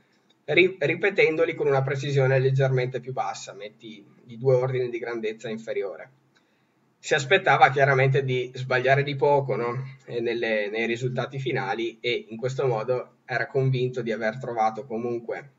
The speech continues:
eh, un risultato corretto, però era interessato ad avere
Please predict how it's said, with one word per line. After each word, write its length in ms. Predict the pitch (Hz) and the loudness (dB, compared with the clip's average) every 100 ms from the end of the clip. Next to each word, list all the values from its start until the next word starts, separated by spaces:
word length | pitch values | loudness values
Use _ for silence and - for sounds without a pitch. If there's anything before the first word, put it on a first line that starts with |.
| _ - | _ -10
eh, 300 | 104 98 87 | -6 -6 -6
un 160 | 123 117 | -6 -6
risultato 500 | 113 113 113 117 127 | -4 -4 -4 -4 -2
corretto, 720 | 156 151 131 92 - 113 113 - _ | -2 0 -2 -4 -6 -8 -8 -16 _
però 420 | - 135 117 - - _ _ _ | 0 2 2 -2 -16 _ _ _
era 240 | 120 113 113 | 0 2 2
interessato 560 | 120 131 135 131 117 | 0 0 0 -2 -2
ad 60 | 127 | -2
avere 420 | 123 117 110 - | -2 -2 -2 -6